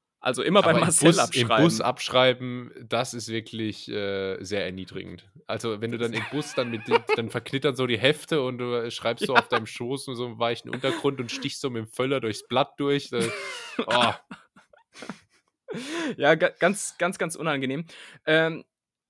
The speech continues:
Speaker 1: aber das ist nur ein Grund, weshalb Sonntag irgendwie auch nicht so der geile Tag ist. Sonntag ist auch irgendwie alles so tot. D-, das fängt ja schon damit an,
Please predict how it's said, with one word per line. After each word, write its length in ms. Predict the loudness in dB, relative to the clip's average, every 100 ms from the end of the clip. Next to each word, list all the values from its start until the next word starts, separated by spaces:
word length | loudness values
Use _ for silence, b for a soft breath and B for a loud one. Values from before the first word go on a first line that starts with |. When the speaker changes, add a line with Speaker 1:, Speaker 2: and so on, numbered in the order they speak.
| 0
Speaker 1:
aber 180 | 2 2
das 160 | -2
ist 100 | -4
nur 120 | -2
ein 200 | 2 2
Grund, 400 | 0 -2 -4 -4
weshalb 340 | -8 -2 -2 -2
Sonntag 340 | -6 -6 -6
irgendwie 220 | -8 -6
auch 80 | -6
nicht 120 | -6
so 80 | -6
der 80 | -6
geile 220 | -4 -8
Tag 200 | -8 -12
ist. 200 | -12 -14 -16 -16
Sonntag 460 | -8 -4 -2 -4 -6
ist 140 | -6
auch 140 | -6
irgendwie 260 | -6 -8 -8
alles 160 | -8 -8
so 80 |
tot. 380 | -6 -4 -4 -4 B B B
D-, 160 | -4 -4
das 140 | -4
fängt 180 | -4 -2
ja 60 | -2
schon 140 | -2
damit 240 | -2 -2
an, 140 | -4